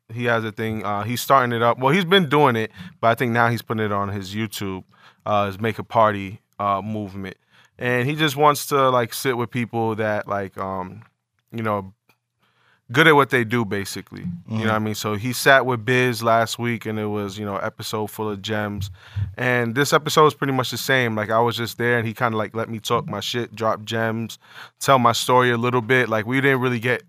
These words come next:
Speaker 1: too in depth, but, like, I kinda, like, told my story from starting rapping to the producing to the podcast, so on and so forth. So it was a good time. If you guys wanna check it out,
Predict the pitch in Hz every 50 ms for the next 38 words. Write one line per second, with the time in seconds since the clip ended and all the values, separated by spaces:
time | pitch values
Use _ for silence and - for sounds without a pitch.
0 | _ - - - 147 143 139 143 143 147 135 120 143 139 139 - - 120 117 113
1 | 110 - 113 117 120 - - 160 147 135 127 127 123 - 135 123 123 120 117 113
2 | - - 120 117 117 117 110 - 110 104 104 95 - _ _ _ _ - _ _
3 | - - - 131 127 123 120 117 107 110 110 113 113 - - 113 110 107 107 107
4 | 98 - - 117 110 107 104 101 101 98 98 98 95 - - 104 107 120 117 107
5 | - - 107 104 104 101 107 101 - - 117 104 101 98 98 - 107 101 98 95
6 | 95 95 92 - - 107 98 98 92 92 87 - - 87 90 - - - 85 85
7 | 90 - - - 131 127 160 185 175 160 151 143 127 - 135 127 123 123 123 110
8 | - 120 123 120 113 117 110 98 - 117 110 - 117 110 107 107 104 -